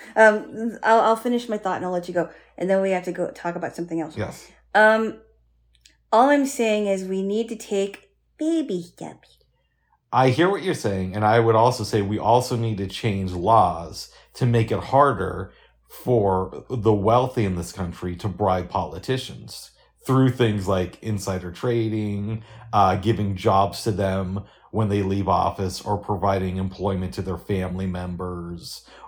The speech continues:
Speaker 2: or big donations to their campaigns, or through, um, pac money. We need to get rid of all these things, uh, you know. But that'll never happen in this country,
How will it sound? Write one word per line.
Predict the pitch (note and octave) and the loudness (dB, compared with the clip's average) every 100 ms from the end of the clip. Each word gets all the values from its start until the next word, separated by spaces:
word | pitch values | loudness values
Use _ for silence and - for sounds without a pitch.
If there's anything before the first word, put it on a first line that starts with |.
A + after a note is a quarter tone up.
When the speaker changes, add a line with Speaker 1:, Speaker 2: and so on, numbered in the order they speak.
| - | 0
Speaker 2:
or | A#2 G2+ G2 | 2 2 2
big | G#2 G#2+ B2 A2+ | -2 0 2 4
donations | G2+ G#2+ G2+ F#2+ - G2 F#2 | 4 2 0 -4 -4 -6 -6
to | |
their | F#2 F2 | -8 -6
campaigns, | G#2 F2 F2 F#2 F2 E2+ E2+ F2 - - - - | -6 -6 -6 -6 -4 -6 -8 -10 -14 -20 -20 0
or | A2+ G2+ | 2 2
through, | G2+ A2+ G2 F#2+ | 0 0 0 -2
um, | F#2 F#2 F2+ F2 E2 - - _ - | -2 -4 -4 -8 -10 -14 -20 _ -10
pac | - A#2 F#2 - | 2 4 4 0
money. | A2+ F#2+ F2 E2+ E2+ - _ _ | -4 -4 -4 -8 -12 -18 _ _
We | A#2+ | 0
need | C3 C3 | 2 4
to | |
get | B2+ B2 | 2 2
rid | A#2+ A#2+ | 2 0
of | F2 | -2
all | E2+ - | -4 -8
these | - - | -16 -18
things, | - - F#2 - - - - _ | -18 -12 -12 -12 -18 -20 -20 _
uh, | - - - - | -20 -18 -18 -10
you | A2 G#2 | -4 -4
know. | F2 - _ - | -4 -12 _ 4
But | G#2+ F#2 F#2+ | 4 2 2
that'll | A#2 B2 | 4 4
never | A#2 G#2+ G2 | 2 0 -2
happen | F#2+ F2 F2 | -2 -6 -8
in | F2 | -8
this | F2 E2+ | -10 -10
country, | F#2 E2+ - D#2 | -12 -14 -16 -20